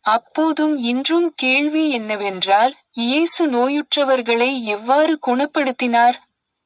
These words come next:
இந்த கேள்விக்கான அவரது பதிலை உலகம் நிராகரித்தது. பரிசேயர்கள்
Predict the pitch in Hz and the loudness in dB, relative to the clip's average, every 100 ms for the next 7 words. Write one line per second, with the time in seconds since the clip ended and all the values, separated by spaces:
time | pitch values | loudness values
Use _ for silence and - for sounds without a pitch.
0 | 240 226 262 277 262 - 240 285 339 349 | -6 -4 -2 -2 -4 -2 0 2 2 -2
1 | - 262 233 220 247 262 240 254 254 233 | 2 2 2 4 2 2 2 4 2 0
2 | 233 220 214 320 302 254 262 208 233 311 | -2 -2 0 0 0 0 -2 -4 -2 0
3 | 302 330 277 220 262 294 285 220 - 285 | 0 0 0 2 2 2 0 -2 -2 -2
4 | 190 175 _ _ _ _ _ _ _ _ | 0 -2 _ _ _ _ _ _ _ _
5 | _ _ _ _ _ _ _ _ _ _ | _ _ _ _ _ _ _ _ _ _
6 | _ _ _ _ _ _ _ _ _ _ | _ _ _ _ _ _ _ _ _ _
7 | _ _ _ _ _ _ - 233 262 330 | _ _ _ _ _ _ 0 4 4 2
8 | - 339 320 285 269 269 | 2 2 4 2 0 0